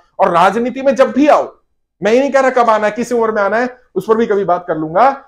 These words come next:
लेकिन जब भी आओ कम से कम फाइव ईयर प्लान बना के आना।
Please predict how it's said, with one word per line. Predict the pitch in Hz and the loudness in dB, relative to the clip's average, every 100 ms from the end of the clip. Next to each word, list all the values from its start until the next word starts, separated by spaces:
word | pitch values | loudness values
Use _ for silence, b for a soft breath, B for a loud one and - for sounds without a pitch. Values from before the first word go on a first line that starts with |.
| - | -4
लेकिन | 220 294 240 | -2 0 2
जब | 269 247 | 2 4
भी | 311 | 4
आओ | 285 254 285 285 - - - | 6 8 8 6 0 -12 -4
कम | 254 | -2
से | 254 233 | 0 -2
कम | 226 220 | -2 -6
फाइव | - 175 175 | -2 -2 -2
ईयर | 175 | -4
प्लान | 170 147 131 | -4 -6 -6
बना | 117 | -12
के | 110 117 | -14 -18
आना। | - _ | -20 _